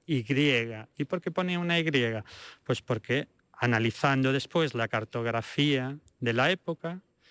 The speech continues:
pues hay lo que se llama los mesónimos, ¿no? Y un mesónimo es,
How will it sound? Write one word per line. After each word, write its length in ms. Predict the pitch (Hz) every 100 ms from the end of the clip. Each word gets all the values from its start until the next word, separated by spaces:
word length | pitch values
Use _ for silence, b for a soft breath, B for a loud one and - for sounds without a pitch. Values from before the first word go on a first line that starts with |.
| b b -
pues 240 | 120 -
hay 120 | 147
lo 120 | 151 151
que 80 |
se 140 | 156 156
llama 260 | 160 175
los 260 | 185 160 -
mesónimos, 960 | 117 - - 127 110 104 101 98 - -
¿no? 260 | 156 202 _
Y 120 | - 120
un 80 |
mesónimo 720 | 139 147 - 202 196 196 208 - B B B
es, 340 | 156 - -